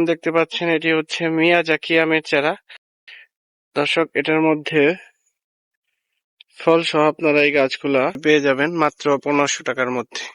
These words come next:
দর্শক, এটি হচ্ছে হানিডিউ ম্যাঙ্গো, কড়া মিষ্টি স্বাদের আম। দেখতে পাচ্ছেন বেশ কয়েকটি ফল ধরেছে এটার মধ্যে। এটার বৈশিষ্ট্য হচ্ছে এগুলো খুব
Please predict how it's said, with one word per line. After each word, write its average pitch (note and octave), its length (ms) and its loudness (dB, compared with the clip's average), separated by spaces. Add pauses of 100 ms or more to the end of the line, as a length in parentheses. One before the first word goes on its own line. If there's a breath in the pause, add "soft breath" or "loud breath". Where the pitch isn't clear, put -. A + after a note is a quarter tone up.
(3000 soft breath)
দর্শক, D3 380 -2 (120)
এটি E3 140 -4 (100)
হচ্ছে E3 280 -2 (220)
হানিডিউ E3+ 440 2 (120)
ম্যাঙ্গো, D3+ 320 0 (880 loud breath)
কড়া E3+ 340 4
মিষ্টি E3+ 460 0 (260)
স্বাদের D#3+ 360 0 (200)
আম। D#3 80 0 (1000 soft breath)
দেখতে D#3+ 320 -2
পাচ্ছেন D#3+ 420 -2 (380)
বেশ D#3 180 2 (160)
কয়েকটি D#3 380 0 (120)
ফল D#3 280 2
ধরেছে C#3+ 360 -2
এটার D3 280 0
মধ্যে। D3 280 -6 (760)
এটার D#3+ 220 0 (120)
বৈশিষ্ট্য E3 540 2 (120)
হচ্ছে D#3+ 320 -2 (240)
এগুলো D3+ 360 0
খুব E3+ 240 0